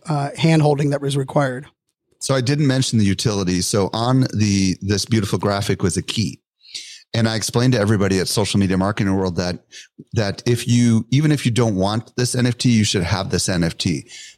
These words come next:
Speaker 2: is what I said. "Just trust me, hold the N F T." And then I revealed on the next slide that we're launching the Crypto Business Conference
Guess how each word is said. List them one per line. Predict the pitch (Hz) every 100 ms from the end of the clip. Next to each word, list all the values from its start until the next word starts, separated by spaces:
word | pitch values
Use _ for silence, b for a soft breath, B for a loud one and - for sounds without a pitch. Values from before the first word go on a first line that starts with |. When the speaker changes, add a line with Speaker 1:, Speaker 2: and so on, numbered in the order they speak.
| -
Speaker 2:
is | 101
what | 101
I | 95
said. | - 90 85
"Just | 90 -
trust | - 104 -
me, | 87
hold | 95 101
the | 98
N | 92
F | 90 85
T." | 107 90 - B B B
And | 107
then | 135
I | 151
revealed | 123 110 113 104
on | 98
the | 101
next | 127 -
slide | 104 98 92 95 - B B B
that | 113 107
we're | 107 101
launching | 104 104 107
the | 92
Crypto | - 113 117 101
Business | 98 90 101
Conference | - 98 90 - 90 120 - -